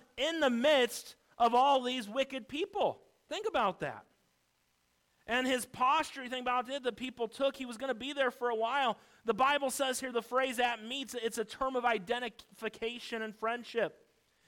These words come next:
In that culture, if you had a meal with someone, you're basically saying,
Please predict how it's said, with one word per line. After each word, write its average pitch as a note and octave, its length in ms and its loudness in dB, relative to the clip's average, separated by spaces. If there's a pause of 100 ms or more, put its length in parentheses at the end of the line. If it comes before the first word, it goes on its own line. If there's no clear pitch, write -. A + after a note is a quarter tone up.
(120)
In A3 100 2
that B3 200 2
culture, C4+ 480 2
if A#3 100 -4
you A#3+ 120 2
had B3+ 120 8
a A#3 40 2
meal B3 360 0
with B3 120 4
someone, A#3 280 -2 (100)
you're G#3+ 140 -2
basically A3+ 560 -2
saying, A3+ 640 -4